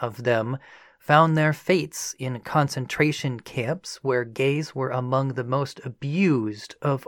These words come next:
all inmates. The death rate for them could be as high as sixty percent.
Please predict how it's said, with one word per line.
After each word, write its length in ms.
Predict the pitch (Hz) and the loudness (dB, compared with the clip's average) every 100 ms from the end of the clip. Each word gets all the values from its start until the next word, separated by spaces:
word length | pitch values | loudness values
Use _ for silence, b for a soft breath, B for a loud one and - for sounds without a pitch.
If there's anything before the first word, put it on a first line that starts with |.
| - | 0
all 320 | 139 123 117 - | 6 6 4 0
inmates. 680 | 156 139 107 101 - - B B B B B B | 0 0 -2 -8 -12 -14 B B B B B B
The 100 | 123 | -4
death 360 | 120 175 190 139 | 4 6 6 4
rate 340 | 151 156 160 | 4 4 2
for 180 | - 143 | -2 0
them 240 | 143 165 | 2 0
could 300 | - - 180 | -2 -2 -2
be 160 | 180 165 | 0 0
as 160 | 165 | 0
high 340 | - 156 151 151 | 0 0 2 0
as 260 | 135 123 - - | 0 0 -4 -14
sixty 800 | - - 208 - - 170 156 _ _ | -8 -6 -4 -6 -4 -4 -4 _ _
percent. 800 | - 143 - - 127 - _ - | -8 -6 -6 -6 -6 -6 _ -20